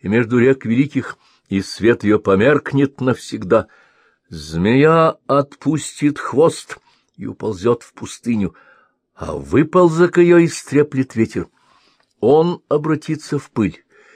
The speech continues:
и рассеется по свету. Северу дадут крылья, и народы юга увидят сияние севера, и тогда отринут тьму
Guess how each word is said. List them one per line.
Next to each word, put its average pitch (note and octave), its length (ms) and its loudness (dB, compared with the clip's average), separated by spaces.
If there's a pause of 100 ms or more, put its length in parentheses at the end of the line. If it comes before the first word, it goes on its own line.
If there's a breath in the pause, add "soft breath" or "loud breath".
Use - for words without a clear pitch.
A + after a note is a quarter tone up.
и G#2 140 0
рассеется D3+ 800 0
по D#3 140 0
свету. - 520 -2 (420 soft breath)
Северу A2+ 600 -4
дадут G#2+ 380 -4
крылья, G2+ 640 -4 (520)
и F#2 80 -10
народы E2+ 320 -4
юга F2 280 -4
увидят G2 340 0
сияние A2+ 540 2
севера, G#2 460 2 (200 loud breath)
и A2 180 -2 (300)
тогда A2 500 0
отринут A2 680 -4
тьму F3 580 2